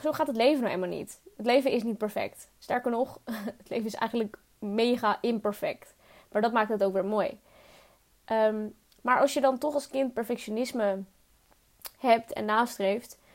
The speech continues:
en, eh, als je bijvoorbeeld omgaat met andere kinderen,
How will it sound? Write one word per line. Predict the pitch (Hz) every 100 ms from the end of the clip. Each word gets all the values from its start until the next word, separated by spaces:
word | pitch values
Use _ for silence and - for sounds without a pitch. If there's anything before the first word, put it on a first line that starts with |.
| - - _ _ _ _
en, | 233 220 214 214 -
eh, | - - -
als | -
je | 196
bijvoorbeeld | 214 220 220 226
omgaat | 220 214
met | 214 -
andere | 247 262 262
kinderen, | 190 185 185